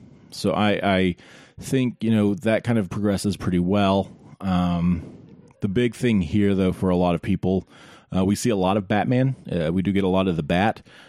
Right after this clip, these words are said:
uh, but we don't really get much with Bruce. There are a couple of pivotal scenes, uh, with Bruce Wayne,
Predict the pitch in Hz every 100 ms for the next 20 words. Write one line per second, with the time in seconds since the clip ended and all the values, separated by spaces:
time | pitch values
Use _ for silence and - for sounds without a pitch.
0 | - 95 95 110 127 143 147 147 127 98
1 | 117 113 110 107 - - 90 92 - 85
2 | 80 101 120 120 - 98 92 85 101 101
3 | 104 95 110 95 95 87 - 98 98 95
4 | 87 - - - _ _ _ 87 87 85
5 | 82 78 90 80 101 90 90 107 113 110